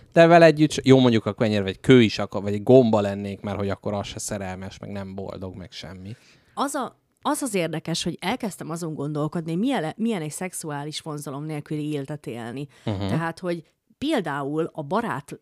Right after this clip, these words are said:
Speaker 2: választásban mennyire van az benne, hogy azért te egy vonzódsz a másikhoz egy kicsit, vagy hogy én,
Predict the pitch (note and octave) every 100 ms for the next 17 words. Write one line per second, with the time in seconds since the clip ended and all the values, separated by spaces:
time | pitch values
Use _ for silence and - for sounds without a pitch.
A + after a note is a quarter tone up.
0 | _ D#3 D3+ C#3+ C#3+ - D3+ D#3 D3 E3+
1 | A3 D#4 G3 D3 D3+ D#3 B2+ - D3+ G#3
2 | F#3 E3 E3+ F3 - F#3+ F#3 A3+ D3+ B2
3 | C3 - C#3 B2+ B2+ C#3 - C#3 C3+ -
4 | C3 - - D3 - E3 D#3 - - -
5 | F3+